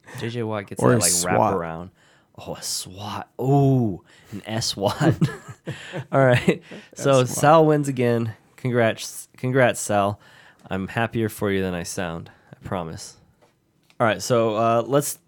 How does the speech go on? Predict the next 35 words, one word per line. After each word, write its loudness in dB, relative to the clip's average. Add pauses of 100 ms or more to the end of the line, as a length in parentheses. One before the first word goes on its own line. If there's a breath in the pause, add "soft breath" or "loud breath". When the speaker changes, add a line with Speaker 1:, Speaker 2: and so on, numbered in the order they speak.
Speaker 1:
do 6
some 2
picks. -4
What's 0
the -8
first -2
game? -8 (180)
Speaker 2:
Tampa. -2
Speaking -4
of -8
Tampa, -8
with -8
the -6
Ring -6
of -6
Honor, -2 (420 soft breath)
uh, -2 (180)
going 6
against 2
Speaker 1:
<laughs> -20
Speaker 2:
Philadelphia. 2
They're -4
on -2
the -4
road. -4 (460)
Speaker 1:
Oh, -4
my -8
God. -6
This -6
has -2
to -14
be -6
a -8
sweep, -10
right? -8